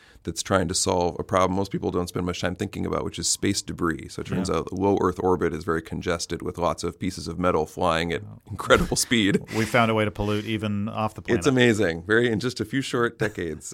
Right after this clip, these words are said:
Speaker 1: <laughs> which was dramatized, if you've seen the movie Gravity, with the piece of metal hitting their spacecraft. So it's, there's a lot of debate about how gr-,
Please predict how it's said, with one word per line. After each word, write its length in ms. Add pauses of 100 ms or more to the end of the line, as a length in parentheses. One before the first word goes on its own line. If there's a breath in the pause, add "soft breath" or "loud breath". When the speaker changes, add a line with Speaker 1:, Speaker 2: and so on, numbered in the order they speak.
Speaker 1:
<laughs> 60
which 180
was 160
dramatized, 680
if 120
you've 120
seen 120
the 80
movie 220
Gravity, 580
with 200
the 60
piece 300
of 160
metal 300
hitting 320
their 100
spacecraft. 640
So 160
it's, 240 (1120 loud breath)
there's 280
a 40
lot 160
of 100
debate 300
about 220
how 140
gr-, 160